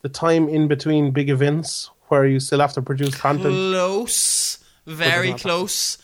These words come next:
Speaker 2: It's the time in between waiting for domestic football to start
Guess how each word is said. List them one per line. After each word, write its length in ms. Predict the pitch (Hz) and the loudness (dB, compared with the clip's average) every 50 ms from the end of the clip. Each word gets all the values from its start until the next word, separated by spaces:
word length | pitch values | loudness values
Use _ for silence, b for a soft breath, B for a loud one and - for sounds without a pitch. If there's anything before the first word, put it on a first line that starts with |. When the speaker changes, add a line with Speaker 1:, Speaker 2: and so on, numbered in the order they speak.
| b b b b b b b b | b b b b b b b b
Speaker 2:
It's 180 | 151 156 - - | -12 -12 -6 -6
the 100 | 196 190 | -6 -6
time 500 | 190 - - 196 196 196 196 190 185 - - | -6 -8 -6 -2 0 0 0 0 -2 -6 -6
in 160 | 190 202 202 | -6 -4 -4
between 520 | 190 185 - - 185 175 170 160 165 151 | -4 -6 -4 -6 -4 -4 -4 -4 -6 -6
waiting 440 | 143 160 165 160 156 151 151 151 139 | -4 0 2 2 2 2 0 -2 -6
for 420 | 135 - - 147 143 139 135 135 - - b b b b b _ | -10 -8 -4 -2 -2 -2 -2 -4 -6 -14 b b b b b _
domestic 460 | - 139 147 156 165 156 - - 156 | -6 -2 2 2 2 2 0 -4 -8
football 420 | - - 160 156 156 151 143 135 127 | -6 -6 -6 -4 -4 -4 -4 -4 -4
to 100 | 127 123 | -6 -8
start 440 | - - 135 127 127 123 123 - | -6 -4 -2 0 0 0 -2 -6